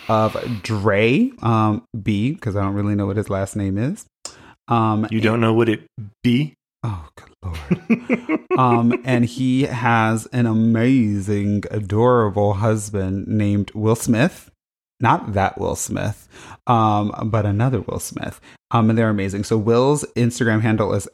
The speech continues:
Speaker 1: at Will Powers underscore. And then you can find Dre. He is, uh, at Dre the Blueprint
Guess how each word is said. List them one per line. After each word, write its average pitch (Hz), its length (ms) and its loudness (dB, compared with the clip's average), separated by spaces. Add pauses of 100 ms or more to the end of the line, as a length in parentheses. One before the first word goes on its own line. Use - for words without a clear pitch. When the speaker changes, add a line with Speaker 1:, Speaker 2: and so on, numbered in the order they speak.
(100)
Speaker 1:
at 120 460 0
Will 113 640 2 (120)
Powers 107 760 0 (180)
underscore. 127 840 0 (360)
And 117 200 2
then 110 140 4
you 110 100 0
can 117 160 0
find 107 340 0
Dre. 101 520 0
He 107 240 -2
is, 101 520 0
uh, 101 260 2
at 101 340 -2 (140)
Dre 107 600 2
the 107 240 0
Blueprint 104 720 0